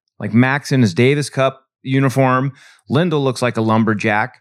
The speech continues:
He's clean shaven. He's got kind of a plaid, you know, red plaid, uh, Bounty, Bounty, uh,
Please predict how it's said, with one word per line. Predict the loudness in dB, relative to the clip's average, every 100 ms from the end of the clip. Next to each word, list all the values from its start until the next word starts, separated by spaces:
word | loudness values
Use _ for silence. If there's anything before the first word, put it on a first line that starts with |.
| _ -14
He's | -12 -6
clean | 0 2
shaven. | 2 0 0 0 -2
He's | -2
got | -2 -4
kind | -4 -6
of | -4
a | -6
plaid, | -6 -2 0 0 -2 -4
you |
know, | -4
red | -2 -2 -4
plaid, | -4 -2 -2 -2 -6
uh, | -8 -8 -10 -8
Bounty, | -4 0 0 0 -2 -12 -20 -20 -20 _
Bounty, | -4 0 2 2 0
uh, | -2 -4